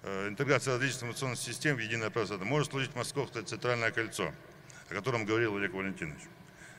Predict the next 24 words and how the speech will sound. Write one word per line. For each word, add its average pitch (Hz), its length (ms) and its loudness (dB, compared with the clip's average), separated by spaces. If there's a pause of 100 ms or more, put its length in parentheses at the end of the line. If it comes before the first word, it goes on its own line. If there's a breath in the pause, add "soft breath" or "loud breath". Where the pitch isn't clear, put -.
Здесь 127 240 0
мы 135 80 2
с 123 40 -2
помощью 135 380 2
научно-исследовательских 127 800 0
институтов 127 400 -2
реализуем 117 480 0
интеллектуальный 120 760 2
комплекс 117 520 -2
автоматизированного 120 680 0
управления 113 340 0
движением 104 460 0
поездов 117 420 -2 (680 loud breath)
и 113 60 8
обслуживания 127 560 6
инфраструктуры 120 580 -2
на 107 120 0
основе 123 340 2
оценки 123 400 0
эффективности 113 560 -4
процессов 107 500 -2
и 101 60 -2
безопасности 95 560 -2
движения. 92 480 -4